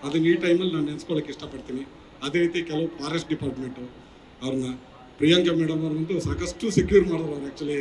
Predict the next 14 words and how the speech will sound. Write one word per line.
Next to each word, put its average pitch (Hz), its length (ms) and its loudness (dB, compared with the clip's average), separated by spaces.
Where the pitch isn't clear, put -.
ಸೇಲಮಲ್ಲಿ 147 440 -8
ಅವರು 120 120 -16
ಪೊಲೀಸರು. 131 340 -8
ಇಷ್ಟು 160 200 4
ಹೇಳಿ 185 200 8
ನನ್ನ 147 260 2
ಮಾತು 160 180 -2
ನಿಲ್ಲಿಸ್ತೀನಿ. 151 340 0
ಈ 160 380 0
ಆಪರ್ಚುನಿಟಿ 180 420 0
ಕೊಟ್ಟಿದ್ದಕ್ಕೆ 165 440 -2
ನನ್ನ 151 160 -6
ಚಿತ್ರತಂಡಕ್ಕೆ 151 600 -8
ಇರ್ಬೋದು, 143 300 -2